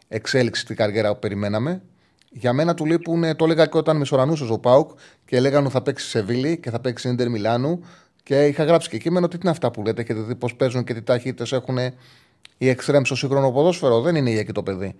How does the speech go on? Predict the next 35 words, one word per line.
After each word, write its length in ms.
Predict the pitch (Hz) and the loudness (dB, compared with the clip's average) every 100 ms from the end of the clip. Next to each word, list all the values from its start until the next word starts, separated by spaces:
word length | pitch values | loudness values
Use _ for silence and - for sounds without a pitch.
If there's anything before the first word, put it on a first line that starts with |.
| - _ _ _ _ _ _ _ | -20 _ _ _ _ _ _ _
Δεν 160 | 123 165 | 2 4
είναι 120 | 135 | 4
για 80 | 113 | 2
εκεί 140 | 98 | -2
το 100 | 95 | -6
παιδί. 400 | 87 92 101 71 _ - | -6 -8 -10 -12 _ -4
Ασφαλώς, 480 | 120 - 131 185 | 0 4 4 4
βέβαια, 300 | 151 156 185 | 4 4 4
έχει 240 | 165 180 160 | 4 2 0
μια 200 | 156 156 | 2 4
έφεση 320 | 156 147 127 | 2 0 -4
στο 140 | - | -6
σκοράρισμα 480 | 123 127 135 139 127 | 0 6 6 6 2
που 100 | 117 | -2
είναι 100 | 127 | -4
πολύ 180 | 127 127 | -2 -2
σημαντική 640 | 123 107 92 - 160 208 _ _ _ _ _ _ _ _ _ _ _ | -2 -4 -4 -6 -6 -6 _ _ _ _ _ _ _ _ _ _ _
και 580 | 180 165 139 131 123 123 | 6 6 6 2 0 -2
στην 140 | 123 127 | -4 -4
εθνική 380 | 113 117 113 | -4 -6 -6
υπάρχουν 440 | 196 196 190 147 123 | -2 2 2 0 -2
παίκτες 240 | 208 202 | -2 -2
που 60 | 175 | 2
μπορώ, 220 | 175 160 131 | 4 4 0
δεν 120 | 147 | 0
μπορώ 80 | 151 | 2
να 60 | 139 | 0
πεις 140 | 117 | -2
με 80 | 107 | -6
ασφάλεια 260 | - 104 | -2 -2
ότι 80 | 98 104 | -2 -6
είναι 100 | 95 | -6
καλύτεροι 280 | 95 98 | -4 -4
του, 120 | - - | -6 -8
σίγουρα. 320 | 120 98 | -8 -10